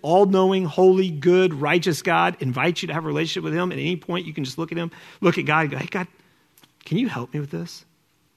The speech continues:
So you don't have to be spiritually mature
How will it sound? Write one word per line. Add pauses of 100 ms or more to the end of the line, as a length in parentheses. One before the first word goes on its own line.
(220)
So (540)
you
don't
have
to
be (560)
spiritually
mature